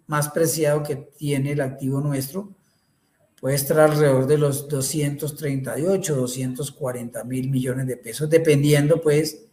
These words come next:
de las solicitudes de crédito en este tiempo, en estos últimos días que vamos a estar en la cooperativa. Y el indicador de morosidad, que es,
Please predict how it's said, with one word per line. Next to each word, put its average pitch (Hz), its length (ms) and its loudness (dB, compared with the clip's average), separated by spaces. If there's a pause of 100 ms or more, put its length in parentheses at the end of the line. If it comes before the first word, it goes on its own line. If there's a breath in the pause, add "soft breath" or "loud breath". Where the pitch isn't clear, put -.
(520)
de 160 380 8
las 160 320 6
solicitudes 170 640 2
de 165 120 0
crédito 143 720 -2 (380)
en 123 140 -8
este 127 280 -2
tiempo, 139 500 0
en 131 60 0
estos 135 260 -4
últimos 135 720 -8 (580)
días 160 380 8
que 156 100 0
vamos 131 300 0
a 139 40 2
estar 127 260 -6
en 123 80 -12
la 127 120 -8
cooperativa. - 720 -20 (1500 loud breath)
Y 151 120 6
el 196 100 10
indicador 220 640 10
de 208 100 6
morosidad, 202 720 8
que 131 420 2
es, - 280 -4